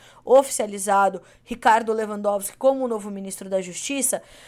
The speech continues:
ah, por conta dessa, desse, dessa situação. O P S B queria muito esse ministério, né? Acabou se frustrando um pouco, mas já abriu mão, diz que não vai pro embate.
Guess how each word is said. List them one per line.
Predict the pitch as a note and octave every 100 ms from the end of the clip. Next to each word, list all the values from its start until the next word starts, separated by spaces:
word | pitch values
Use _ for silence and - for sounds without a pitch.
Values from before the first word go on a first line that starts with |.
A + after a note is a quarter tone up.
| - -
ah, | G#3 G#3 G3+ G3+ G3 G3+
por | C4+ C4
conta | B3 A#3+ C4
dessa, | B3 B3 - B3+ B3+ - _ _ -
desse, | G#3 A3 A3 A#3+
dessa | G#3+ A3 A#3+
situação. | - C4+ - F#3 D#3+ - - - - - - - - - -
O | - F4+ G4
P | F#4+
S | D4+ D4 D4+ A#3+
B | F#3+ C#4 D4
queria | D4 D4 D4
muito | C4+ D4+ F4+
esse | E4+ D#4
ministério, | D#4+ - - G3+ E3 -
né? | F#3 G#3+
Acabou | A#3 A#3 A#3+
se | B3
frustrando | A#3+ A#3+ A#3 - A3 B3+
um | B3+
pouco, | C#4+ D4 D4+
mas | C#4 C4
já | B3 A#3 G#3+
abriu | - G3+ A3+ A3+
mão, | A3 C4 C4+
diz | -
que | A#3+
não | A3+
vai | A3 G#3
pro | B3
embate. | C4 A#3+ A#3+ C4 -